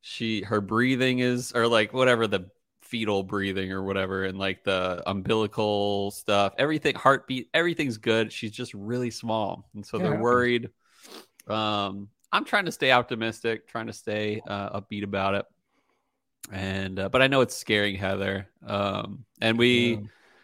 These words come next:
Speaker 1: were due in mid-July, but now they're, like, either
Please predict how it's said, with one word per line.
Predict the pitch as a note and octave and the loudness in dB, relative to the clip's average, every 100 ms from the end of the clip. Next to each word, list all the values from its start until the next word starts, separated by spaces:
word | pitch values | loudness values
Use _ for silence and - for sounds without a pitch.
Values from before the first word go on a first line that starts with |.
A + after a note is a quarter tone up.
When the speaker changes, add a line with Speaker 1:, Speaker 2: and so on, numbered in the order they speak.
| _ - | _ -4
Speaker 1:
were | A2 | -4
due | G#2 A#2+ C3+ D#3 | -2 0 2 2
in | B2 A#2+ | 0 0
mid-July, | B2 B2+ A2+ A#2 A2 A2 A2 G#2 G2+ | 0 0 -2 -2 4 6 6 6 2
but | G#2 G2+ | -2 -4
now | G#2 G#2+ | -2 0
they're, | A2 G2+ | -2 -2
like, | G#2 G2+ - | -4 -8 -8
either | A2 G#2+ G#2 G2+ G2 F#2 | -8 -2 0 0 -2 -4